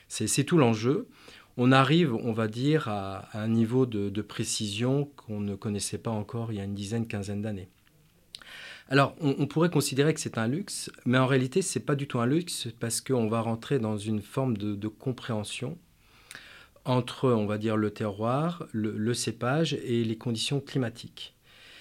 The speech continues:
Et, euh, tout ce jeu de, de, de ramassage parcellaire, intraparcellaire vont nous permettre déjà de comprendre un petit peu le, le comportement du végétal,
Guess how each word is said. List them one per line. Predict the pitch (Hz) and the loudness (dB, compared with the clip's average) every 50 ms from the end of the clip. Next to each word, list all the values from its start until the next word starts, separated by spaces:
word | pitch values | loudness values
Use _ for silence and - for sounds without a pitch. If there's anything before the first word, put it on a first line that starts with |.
| - - - - - _ | -20 -20 -20 -20 -20 _
Et, | - 123 120 117 | 0 2 4 4
euh, | 113 110 107 104 104 101 101 104 98 98 104 - 104 - _ | 4 4 2 0 -2 -4 -4 -6 -8 -10 -12 -16 -18 -16 _
tout | - 156 147 | -4 -4 -2
ce | - - - 127 120 | 0 0 2 2 2
jeu | 117 117 120 151 160 160 156 | 2 2 4 6 8 8 8
de, | 135 110 107 104 101 101 98 98 95 92 98 95 92 - - - - _ - - - | 6 2 0 2 2 2 2 0 -2 -4 -6 -10 -10 -12 -14 -16 -18 _ -20 -14 -12
de, | 143 101 101 101 101 98 101 101 98 95 101 101 | -10 -6 -4 -4 -4 -2 -2 -2 -4 -4 -4 -6
de | 95 98 98 | -6 -6 -6
ramassage | 98 98 92 117 117 113 113 113 - - 123 117 110 95 101 95 - - - | -4 -2 0 2 2 4 2 2 0 0 0 0 -2 -2 -4 -6 -8 -6 -6
parcellaire, | 120 117 - - - 113 113 117 113 104 | -4 -2 0 0 2 2 2 2 2 0
intraparcellaire | 104 104 - - - 107 - 107 98 - - 107 101 113 120 143 175 170 - - - - - - - - _ - | -2 -2 -4 -4 -6 -6 -6 -6 -6 -4 -4 -2 -2 0 0 0 -2 -4 -6 -12 -20 -20 -20 -20 -20 -20 _ -6
vont | 98 110 131 127 117 113 - - - | 0 4 4 4 4 2 -2 -2 0
nous | 127 120 127 123 | 2 4 4 4
permettre | 127 160 160 156 147 139 117 107 | 6 6 6 6 6 4 4 2
déjà | 123 127 123 127 147 135 | 0 0 2 2 2 2
de | 117 110 | 2 0
comprendre | 107 - - 151 147 - - - 160 160 147 120 | -2 -2 0 -2 -2 -2 -2 -2 0 2 2 2
un | 113 | 0
petit | 107 - 110 | -2 -4 -6
peu | 104 - 143 151 156 | -6 -2 -2 0 0
le, | 143 120 107 104 101 | 0 2 0 0 0
le | 107 110 | -2 -2
comportement | - - 120 117 - 113 - - - 113 113 117 117 117 110 101 104 113 | -2 -4 -4 -4 -4 -6 -6 -4 0 2 2 4 4 2 0 -2 -6 -12
du | 101 98 107 104 | -10 -8 -6 -4
végétal, | 107 101 104 107 101 - - 117 110 107 95 95 | -4 -2 -2 -4 -4 -2 -2 -2 -2 -2 -4 -8